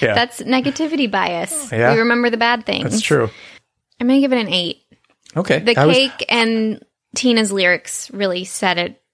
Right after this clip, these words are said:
Speaker 2: over the edge for me.
Speaker 1: Yeah, I was, I was kinda wavering between seven point five and eight, so I'm,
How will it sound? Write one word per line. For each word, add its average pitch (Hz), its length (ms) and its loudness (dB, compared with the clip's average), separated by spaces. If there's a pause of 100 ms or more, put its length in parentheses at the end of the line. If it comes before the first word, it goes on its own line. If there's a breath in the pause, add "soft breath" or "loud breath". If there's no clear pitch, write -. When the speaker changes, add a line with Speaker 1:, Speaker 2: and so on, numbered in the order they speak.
Speaker 2:
over 185 180 -6
the - 120 -6
edge - 220 -8
for - 80 -10
me. 147 100 2
Speaker 1:
Yeah, 117 160 4
I 120 100 4
was, 160 280 2
I 135 140 0
was 143 240 2
kinda 127 220 2
wavering 104 420 0
between 104 380 -4
seven 107 260 -4
point 107 220 -8
five 101 200 0
and 98 80 -8
eight, 95 200 -6
so 104 180 0
I'm, 101 260 -4